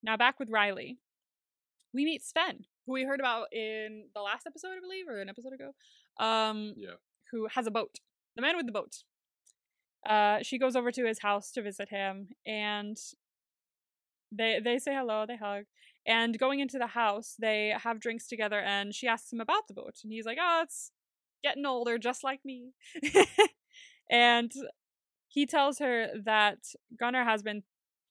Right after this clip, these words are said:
Speaker 1: talking to him for weeks about Riley coming back home. He's very excited that she was coming home. And, or at least he wanted her to. And Riley says that it's really nice to be home. She already feel, it feels like she's living such a, like, a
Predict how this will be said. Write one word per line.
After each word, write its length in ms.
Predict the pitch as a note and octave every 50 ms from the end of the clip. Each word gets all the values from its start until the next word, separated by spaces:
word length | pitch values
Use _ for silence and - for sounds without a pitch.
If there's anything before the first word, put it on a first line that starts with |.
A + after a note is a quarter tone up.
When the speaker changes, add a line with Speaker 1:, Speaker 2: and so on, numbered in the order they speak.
| -
Speaker 1:
talking 400 | - A#3 A3 A3+ - - G#3+ G#3+ -
to 100 | - G#3+
him 100 | G3+ G3+
for 180 | - G3+ G3
weeks 380 | G3 - A3+ G#3 - - - -
about 180 | G3+ G3+ G3 -
Riley 280 | - F#2+ F#2 F2 - -
coming 260 | - A3 - - G#2
back 200 | - - - - _ -
home. 320 | - - - - A#3 A3+ G#3+
He's 200 | A3 G#3+ G3 F#3+
very 280 | G3 G#3+ G#3 G3+ G3+
excited 520 | G3 - - - G3+ G3+ G3+ - - G#3+ -
that 100 | - - -
she 80 | -
was 80 | A3 -
coming 220 | - - - G#3+ G3
home. 220 | G#3 - G#3+ G#3+ - _ _ _ _ _ _ _ _ _ _ _ _ _ _ _ _ _ _ _ -
And, 420 | - A3 A3 G#3+ G#3 G#3 G#3 G#3 G#3
or 100 | A3+ A#3
at 100 | G#3+ G#3
least 180 | A3+ G3+ -
he 80 | - G3+
wanted 340 | F3+ G3 G3+ G3 - - -
her 120 | - - - -
to. 200 | - - A3+ A3 _ _ _ _ _ _ _ _ _ _ _ _ _ _ _ _ -
And 180 | A3+ A3+ A3+
Riley 260 | A3 A#3 A#3+ B3 A#3+
says 280 | A#3+ - - G#3 G#3 G#3
that 160 | A3 G#3+ G#3
it's 180 | G#3+ G#3 G3 G3+ F#3+ F#3+
really 340 | G#3+ G#3+ G#3 G3+ G#3 G3+ G3
nice 440 | F#3+ F#3+ F#3+ F#3 F#3+ F#3 E3 - - -
to 100 | - G3+ - -
be 220 | - - - G3
home. 280 | - - - - - A3+
She 160 | - - C4+
already 220 | C4+ C#4 C#4 C4 B3
feel, 200 | - A#3+ A3+ A3
it 160 | F#3+ G#3+ G#3+ -
feels 240 | B3 A#3+ A3 G3
like 160 | - G3+ G3+ -
she's 340 | - A3+ G#3+ G3 - - - - _ _ - - _ A3 _
living 360 | A3+ A3 A3 A3 G#3 G#3+ G#3
such 220 | G#3 - G#3+ - -
a, 60 | G3
like, 200 | F#3 F#3 F#3+ -
a 160 | - - -